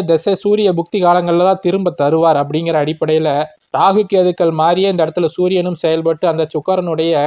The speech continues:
களத்திர காரகத்தை அவர் திருமணத்தை தருவாருங்க அந்த சூரிய பகவான். அதிலும் சூரியன் அந்த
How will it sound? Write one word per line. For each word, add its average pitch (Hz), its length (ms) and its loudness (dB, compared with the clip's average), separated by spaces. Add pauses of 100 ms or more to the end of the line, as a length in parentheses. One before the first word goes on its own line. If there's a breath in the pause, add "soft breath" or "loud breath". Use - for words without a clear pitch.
களத்திர 165 400 -2
காரகத்தை 151 500 -2 (440)
அவர் 156 260 0
திருமணத்தை 185 560 -2
தருவாருங்க 143 520 0
அந்த 131 140 -4
சூரிய 151 320 -4
பகவான். 127 420 -4 (120)
அதிலும் 196 360 0
சூரியன் 202 500 0 (120)
அந்த 160 240 -4